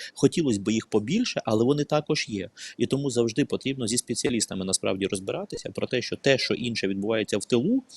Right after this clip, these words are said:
чи має воно насправді зв'язок до перемоги, чи це дійсно зайве,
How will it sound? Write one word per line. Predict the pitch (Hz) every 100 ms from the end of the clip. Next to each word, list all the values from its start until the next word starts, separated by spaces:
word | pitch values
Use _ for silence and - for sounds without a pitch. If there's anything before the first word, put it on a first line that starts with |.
| -
чи | - 123
має | 120 220 175
воно | 104 101
насправді | 101 - 107 101
зв'язок | 95 101 104 95
до | 101
перемоги, | 117 110 104 98 90 - - -
чи | - -
це | 254
дійсно | 147 202 - 120
зайве, | 104 120 202 160